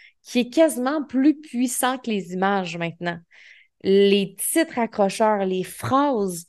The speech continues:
ont vraiment un impact qui est considérable. Et si tu mets juste ton énergie sur de quoi t'as l'air,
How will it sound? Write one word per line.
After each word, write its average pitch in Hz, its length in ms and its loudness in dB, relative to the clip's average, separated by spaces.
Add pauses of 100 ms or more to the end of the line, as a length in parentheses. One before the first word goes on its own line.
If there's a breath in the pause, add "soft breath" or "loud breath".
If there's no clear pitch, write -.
(380 loud breath)
ont 208 280 4
vraiment 233 480 4
un 226 280 -2
impact 196 480 -2
qui 196 100 -2
est 190 120 -8
considérable. 214 1200 0 (320 loud breath)
Et 202 100 4
si 247 180 -4
tu - 140 -10
mets 214 140 2
juste 240 220 -2
ton 214 140 -2
énergie 196 400 -2
sur 214 160 -6
de 185 120 0
quoi 226 240 0
t'as 214 180 0
l'air, 190 420 0